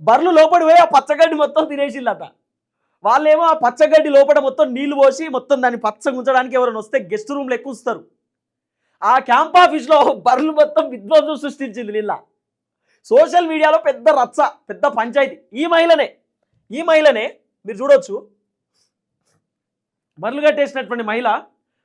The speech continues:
వాళ్ళ భర్త కూడా ఉన్నాడు. పాపం వాళ్ళు ఏం చేస్తారండి? వాళ్ళు ఏం చేస్తారు? కూలీ నాలి చేసుకునేటటువంటి కుటుంబం.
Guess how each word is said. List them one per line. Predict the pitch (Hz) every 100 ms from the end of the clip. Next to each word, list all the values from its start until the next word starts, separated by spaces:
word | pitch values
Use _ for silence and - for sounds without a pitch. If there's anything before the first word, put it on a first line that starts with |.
| _
వాళ్ళ | 240
భర్త | 269 233 233 339
కూడా | 349
ఉన్నాడు. | 285 254 - _ _ _ _
పాపం | 285 339
వాళ్ళు | 349 294
ఏం | 339 381
చేస్తారండి? | 370 285 220 202 254 151 _ _ _ _ _ _ _ _ 208
వాళ్ళు | 262
ఏం | 277 320
చేస్తారు? | 330 302 294
కూలీ | 254 294 330
నాలి | 302 285 277
చేసుకునేటటువంటి | 254 247 247 226 233 294
కుటుంబం. | 285 233 240 220